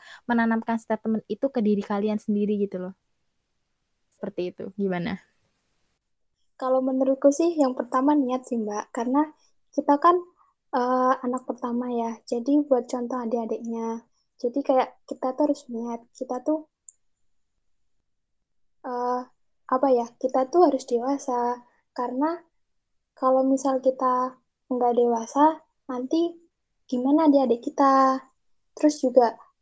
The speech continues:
Speaker 2: eh, untuk ngambil keputusan, itu juga harus berani. Karena kalau misal kita nggak berani tuh, nanti, nanti apa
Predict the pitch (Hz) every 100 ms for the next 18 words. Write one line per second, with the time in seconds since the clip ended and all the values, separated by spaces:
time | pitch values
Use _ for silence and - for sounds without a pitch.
0 | _ 254 247 240 247 247 247 240 - _
1 | _ _ _ - 247 233 233 233 240 247
2 | 233 - 220 233 240 - _ 294 277 247
3 | 233 233 - 247 254 262 262 247 240 254
4 | 311 311 _ _ _ - 262 262 262 262
5 | 262 262 254 _ _ _ _ _ _ _
6 | _ _ _ 262 254 262 254 247 233 226
7 | 254 240 240 247 320 330 330 _ _ _
8 | 269 254 254 277 320 330 320 - - _
9 | _ _ _ _ _ _ _ _ _ _
10 | _ _ _ _ _ _ _ _ _ _
11 | _ _ _ _ _ _ _ _ _ _
12 | _ _ _ _ _ _ _ _ 254 240
13 | 254 262